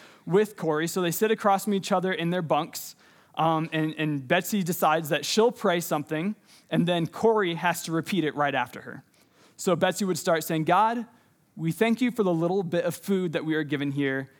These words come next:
in this death camp." And Corrie would respond saying, "God, I, I thank you for our food." Betsy would say, "God, we thank you for the, the clothing that we get to wear here." And,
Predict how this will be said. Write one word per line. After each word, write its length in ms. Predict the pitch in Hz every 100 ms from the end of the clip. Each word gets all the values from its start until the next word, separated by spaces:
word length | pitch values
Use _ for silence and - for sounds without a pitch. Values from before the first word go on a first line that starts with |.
| _ -
in 140 | 170
this 140 | 151
death 280 | 143 135 -
camp." 300 | - 107 - - _ _ _ _ _ _
And 140 | 151 147
Corrie 240 | 175 170
would 140 | 165 151
respond 480 | 147 - 143 143
saying, 420 | 143 143 131 131 127 _ _ _ _ _ _ 131
"God, 280 | 143 165 170
I, 140 | 147
I 100 | 143
thank 280 | 139 180 190
you 80 | 175
for 180 | 160 143
our 120 | 120
food." 380 | - 156 98 - - _ _ _ _ _ _ _ _
Betsy 460 | 131 131 131 160 190
would 160 | 160 135
say, 260 | 139 123
"God, 380 | 127 160 185 185
we 80 | 196
thank 300 | - 226 226
you 160 | 226
for 240 | 220 208 196
the, 180 | 180 165
the 140 | 165
clothing 460 | - 247 285 190 147
that 120 | 139
we 80 | 143
get 180 | 147 -
to 100 | 143
wear 220 | 117 123
here." 200 | 135 113
And, 200 | 127